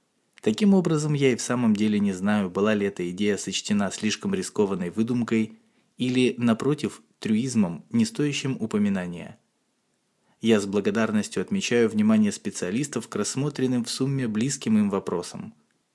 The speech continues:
Мне хотелось бы также поблагодарить участников обсуждения книги в редакции журнала «Студия философии», равно как и всех тех, кто, подметив мои ляпсусы и фактические ошибки,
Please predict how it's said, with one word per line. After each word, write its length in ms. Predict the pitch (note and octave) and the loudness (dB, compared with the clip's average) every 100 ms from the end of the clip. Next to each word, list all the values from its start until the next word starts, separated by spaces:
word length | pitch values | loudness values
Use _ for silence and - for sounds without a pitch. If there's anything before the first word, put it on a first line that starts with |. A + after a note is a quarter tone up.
| _ _ - | _ _ -2
Мне 220 | A2 G#2+ | 4 4
хотелось 420 | F#2+ G#2+ A2 G#2 | 4 2 4 2
бы 140 | F#2+ F#2+ | 0 -2
также 360 | A2 G#2 G2+ | 0 0 0
поблагодарить 680 | F#2+ G2+ G2 G2 G2 G2+ G#2 | 0 0 0 0 2 2 0
участников 580 | G2 - G#2+ A2 G2+ G2 | -2 0 0 0 -2 -2
обсуждения 680 | G#2+ - G2+ G2 G2+ G2 F#2 | -6 -4 -4 0 2 2 0
книги 540 | - B2+ C#3+ C#3 C3 - | 0 0 2 2 0 0
в 80 | A2 | 0
редакции 480 | G#2+ C3 C#3+ - | 2 2 0 0
журнала 560 | B2+ A2+ G#2 G#2+ A2 A2 | 2 4 4 6 6 4
«Студия 400 | - G#2+ G2+ G2 | 0 -2 2 2
философии», 800 | - G#2+ G#2 - F#2+ - E2+ - _ _ _ - | 2 -2 0 0 0 -2 -8 -10 _ _ _ -4
равно 360 | G#2 G#2+ G2+ G2 | 4 4 4 2
как 200 | G2 - | 0 -2
и 40 | |
всех 320 | F#2+ - F2+ - | -2 -2 -2 0
тех, 340 | A#2+ C3+ - | 0 0 -4
кто, 200 | - - | -6 0
подметив 480 | G#2 G#2+ C3+ D3+ C3 | 2 4 2 0 0
мои 220 | A#2+ A2 | 4 6
ляпсусы 640 | F#2+ G2+ A#2+ - A2 - G#2+ | 6 2 0 -2 -6 -2 -2
и 160 | - | -2
фактические 760 | G#2+ G#2 - G#2+ - - - F2+ | -4 -6 -4 -6 -4 -4 -4 -4
ошибки, 540 | - D#3 D3+ D3 C#3 | -2 -4 -4 -4 -4